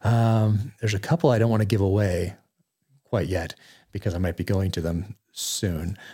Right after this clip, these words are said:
But let's say, you know what? It'd be cool to go to Antarctica. It'd be cool to do a book in Antarctica. I've never been there, never been to the continent, um, and do something down there. Um, I've always wanted to go. So anyway,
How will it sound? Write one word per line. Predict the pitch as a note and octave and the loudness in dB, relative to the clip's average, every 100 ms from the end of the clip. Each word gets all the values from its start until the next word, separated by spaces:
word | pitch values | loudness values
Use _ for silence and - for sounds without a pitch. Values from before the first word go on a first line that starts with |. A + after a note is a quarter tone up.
| - _ _ | -20 _ _
But | B2+ G2 - - - _ | -2 0 -6 -10 -16 _
let's | A#2+ - | -6 0
say, | E3 D#3 | 2 4
you | D3 | 4
know | D3 | 4
what? | D#3 | 4
It'd | D#3 | 4
be | E3+ | 4
cool | G3 | 4
to | G#3 | 4
go | D3 | 4
to | D3 | 4
Antarctica. | B2+ A2 C3+ - G#2 - _ _ | 4 4 2 0 -6 -10 _ _
It'd | A#2+ A#2 | 0 0
be | |
cool | - D3 | 2 2
to | C#3+ | 2
do | A#2+ A#2+ | 2 4
a | |
book | F#2 A2+ A2+ - | 4 2 0 -2
in | A2+ | 2
Antarctica. | A#2 G2+ A2 G#2+ A2+ | 4 4 2 4 2
I've | G#2 | 4
never | G2 A2+ | 2 2
been | G#2 G#2 | 4 4
there, | G#2+ A2 G#2 | 4 2 2
never | F2+ | 2
been | G#2+ G#2+ | 2 2
to | |
the | G#2 | 2
continent, | G2 G2 G#2 G2+ - - - - | 0 0 0 -2 -6 -20 -8 0
um, | A2 G#2 G2+ F#2 F#2+ F#2 _ _ - | 2 4 4 4 2 -2 _ _ -6
and | A#2 | -2
do | G2 | 0
something | A2 - A2+ A2+ G2+ F#2+ - | 0 0 0 2 2 0 -2
down | - F#2 F2+ | -2 0 0
there. | D2+ D#2+ - D2+ - _ _ | -2 -4 -6 -8 -12 _ _
Um, | - D#2 F2 E2 F2 F2 F#2+ - - | -6 -4 -4 -4 -4 -6 -8 -10 -4
I've | |
always | F2 G2 G2 | 0 2 2
wanted | G#2 F#2+ | 0 0
to | F#2 | -2
go. | E2+ - - - _ _ | -2 -2 -8 -14 _ _
So | - - D#2 | -6 -2 0
anyway, | F#2 G2 E2 | 0 0 -2